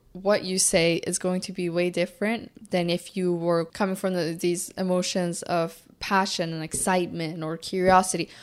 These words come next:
All those things create different actions. All those emotions create different actions that you're going to take.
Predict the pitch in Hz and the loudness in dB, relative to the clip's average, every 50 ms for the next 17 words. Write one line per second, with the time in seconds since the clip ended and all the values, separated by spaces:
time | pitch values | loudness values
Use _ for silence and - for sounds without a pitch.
0 | - - - - - 196 190 208 208 208 - - 196 190 185 190 202 214 208 - | -20 -8 0 4 4 6 8 6 6 4 2 2 2 2 2 2 0 0 -2 -4
1 | - - _ _ _ - _ - - - 190 185 185 180 - 190 185 185 - - | -8 -10 _ _ _ -20 _ -10 -4 0 0 0 0 0 0 -2 -2 0 2 2
2 | 180 175 175 - - 165 170 175 - - - 170 165 170 - - - - - 165 | 2 2 2 0 2 2 2 2 0 -2 -2 -2 -2 -2 -4 -6 -4 0 0 2
3 | 170 175 - 190 180 180 180 185 185 - - 196 180 180 185 - - - 185 180 | 2 2 2 2 4 4 2 2 2 0 0 0 0 0 -2 -4 -4 -2 -2 -2
4 | 175 - - 180 - - 175 156 - 156 160 165 170 - - - 165 170 170 - | -2 0 -2 -4 -2 -2 -4 -2 -2 -2 -2 -2 -2 -4 -4 -4 -6 -6 -4 -4
5 | 165 165 165 175 175 170 165 170 160 165 170 - - 196 - - 175 160 160 156 | -4 -2 0 0 0 0 0 -2 -2 -2 -4 -4 -6 -4 -2 2 2 2 2 0
6 | - - - | -4 -10 -20